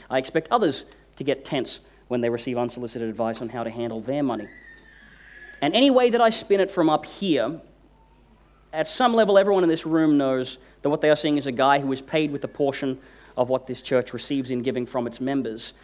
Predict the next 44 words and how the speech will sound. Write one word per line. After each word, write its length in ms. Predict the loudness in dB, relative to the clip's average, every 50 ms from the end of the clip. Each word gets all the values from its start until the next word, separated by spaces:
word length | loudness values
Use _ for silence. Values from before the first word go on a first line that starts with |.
| -20 -20 _ _ _
And 160 | -6 -2 0 0
that 180 | 0 0 0
guy 380 | 2 4 6 6 6 4 2 0
is 520 | 0 0 0 0 -2 -4 -6 -8 -10 -12 -14 -16
subtly 580 | -14 -4 -2 0 0 2 0 0 2 2 0 0
or 400 | 0 0 2 2 2 2 0 -6 -20 -20 -20 -14
blatantly 560 | -2 0 2 2 2 2 0 -2 0 0 -2
suggesting 480 | -2 -4 -4 -2 -2 -2 -2 -2 -2 -2
that 100 | 0 0
everyone 380 | 0 0 0 0 0 0 0 0
else 380 | 0 0 0 -2 -4 -8 -12 -16 _ _ _ _ _ _ _ _ _ -6
give 220 | -4 -4 -2 0
more 160 | 0 0 2
money 340 | 2 2 2 2 0 0 -2
to 100 | -4 -10
the 80 | -14 -12
church 500 | -2 2 2 4 4 2 0 -6 -10 -12 -18 -20 _ _ _ _ _ _ _ -20
that 120 | -20 -10
gives 200 | -8 -8 -8 -6
him 80 | -6 -6
his 140 | -4 -2 0
money. 340 | 0 2 2 0 -2 -6 -12 -20 _ _ _ _ _ _ _ _ _ _ _ _ _ _ -20 -20 _ _ -20 -20 _ _ _ _ -18 -18 -18 -18 _ _ _ _ _ _ _ _ _ _ _ 2
Now, 80 | 2
that 100 | 2 4
doesn't 200 | 2 0 -2 -4
stand 340 | -6 -2 0 0 2 2 2
up 100 | 0 0
to 80 | -2 -2
very 160 | -2 0 0
much 200 | 0 -2 -4 -6
scrutiny 440 | -8 -8 -8 -6 -4 -4 -2 -2 -2
at 80 | 0
all. 160 | 0 0 0 0
This 140 | -2 -6
is 80 | -8 -6
not 100 | -4 -2
a 80 | -2 -4
pirate 420 | -2 0 0 2 2 0 -2 -6
ship. 280 | -6 -6 -6 -6 -4 -4
We're 80 | -6
not 160 | -6 -6 -6
paid 180 | -6 -6 -4 -4
in 120 | -6 -8
shares 520 | -8 -4 -2 0 2 2 2 2 0 -4